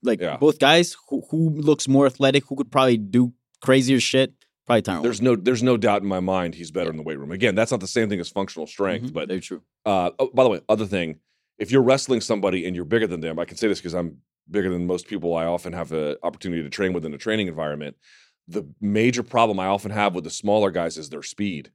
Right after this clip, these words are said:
Speaker 2: They're able to get in on my hips and legs. Now, I have some control there when I'm stronger and bigger, but the speed can give me a problem. Maybe, maybe Till is bigger. I bet you at least early, Woodley's a lot faster.
Speaker 1: Yeah, yeah, I think so too.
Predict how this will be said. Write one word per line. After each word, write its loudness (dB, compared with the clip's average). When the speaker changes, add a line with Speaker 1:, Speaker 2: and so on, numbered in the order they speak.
Speaker 2:
They're -2
able 2
to -6
get -2
in 0
on 0
my -2
hips -4
and -6
legs. 2
Now, -4
I -2
have 0
some 2
control 2
there 4
when -2
I'm -8
stronger 0
and -4
bigger, 0
but -4
the -10
speed -2
can -6
give -6
me -4
a -8
problem. -4
Maybe, 4
maybe 2
Till 4
is 4
bigger. 0
I -14
bet 0
you 4
at 2
least 0
early, 2
Woodley's 0
a -6
lot -6
faster. -8
Speaker 1:
Yeah, 2
yeah, 2
I 0
think -4
so -4
too. -12